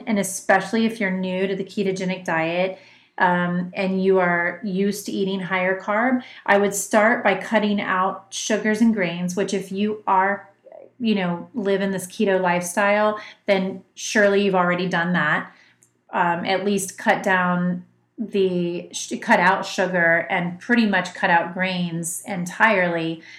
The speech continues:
Um, you should be down to a pretty, uh, minimal amount of carbohydrates. Um, so that should be helping you.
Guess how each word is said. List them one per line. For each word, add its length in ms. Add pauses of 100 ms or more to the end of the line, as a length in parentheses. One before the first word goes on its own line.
(200)
Um, 320
you 80
should 300
be 100
down 340
to 180
a 20
pretty, 600
uh, 180
minimal 480
amount 280
of 80
carbohydrates. 960 (400)
Um, 520 (260)
so 240
that 200
should 180
be 140
helping 440
you. 240